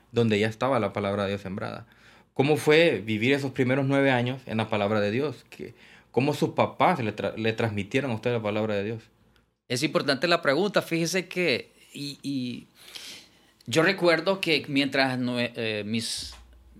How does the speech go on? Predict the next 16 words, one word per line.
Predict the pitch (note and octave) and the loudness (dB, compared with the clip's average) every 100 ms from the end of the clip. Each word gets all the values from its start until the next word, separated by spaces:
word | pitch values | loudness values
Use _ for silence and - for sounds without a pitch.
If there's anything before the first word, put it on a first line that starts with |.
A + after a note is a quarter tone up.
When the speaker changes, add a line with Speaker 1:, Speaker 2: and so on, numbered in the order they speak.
| - _ _ | -20 _ _
Speaker 2:
mis | A#2 B2+ | -2 0
amigos | A#2 E3 A3+ C3+ G#2+ G#2 | 0 2 2 2 0 -4
que | - | -6
tenían | A2+ G#2+ A2+ B2+ A2 A2+ A#2 - | -6 -4 -2 -2 -4 -4 -6 -10
la | G#2+ F#2+ | -10 -10
misma | F#2 A2 A#2+ A2+ | -8 -6 -6 -4
edad | F#2+ G2 F#2 A#2 - _ _ _ _ _ | -4 -4 -6 -8 -14 _ _ _ _ _
estaban | A2+ - A#2+ D3 | -8 -4 -2 -2
jugando | C3+ C3+ A#2+ D3 E3 C3 A2 | -2 -2 2 2 2 0 0
y | A2 A2 | -2 -4
uno | C3+ | -4
escuchaba | C3+ C3+ A#2 A#2+ A#2 F#2+ | -4 -6 -6 -4 -2 -4
allá | F#2 G2 | -6 -8
afuera, | G2 - A#2 G2+ F2+ | -10 -8 -6 -6 -8
¿no? | G2 G#2 | -10 -12
Jugando. | G#2 F2 F#2+ B2 - A2 | -12 -12 -10 -10 -12 -14